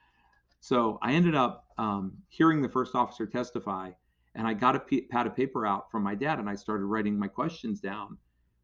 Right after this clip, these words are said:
And I got up and I just, I just rolled this guy. I mean, just totally cross-examined him to admitting that the ticket was probably not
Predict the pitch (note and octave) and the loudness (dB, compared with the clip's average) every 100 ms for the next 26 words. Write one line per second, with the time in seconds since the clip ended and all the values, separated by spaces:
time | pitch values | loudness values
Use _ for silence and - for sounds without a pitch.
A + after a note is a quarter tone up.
0 | _ - G#2+ G#2 C3 E3 - G2+ C3+ A2+ | _ -8 -6 0 2 2 0 -2 0 0
1 | - _ _ _ _ _ C3+ D#3+ F#3 - | -2 _ _ _ _ _ 0 0 -4 -8
2 | G#2 G#2+ D#3+ G3+ G3+ - - - - _ | -4 4 6 4 0 -12 -14 -14 -18 _
3 | _ - G2 G2+ A2 - _ _ _ _ | _ -8 -6 -6 -8 -16 _ _ _ _
4 | _ A2+ - - B2+ C#3 C#3 B2+ A#2+ A2 | _ -4 -4 -2 6 6 8 6 6 2
5 | - - B2+ B2+ A2+ B2 B2+ B2+ A#2+ B2 | -6 2 2 2 0 2 4 4 4 2
6 | B2 - B2 A2 A2+ C#3 C#3 G#2+ G#2 G2 | 0 2 2 2 2 4 4 2 0 -4
7 | _ _ - G#2 G#2 A#2 A2 G#2 G2+ - | _ _ -8 -8 -4 -4 -2 -4 -6 -8
8 | _ G#2+ G2+ G#2+ G2+ G2+ G2 - | _ -2 -2 -4 -2 0 0 -4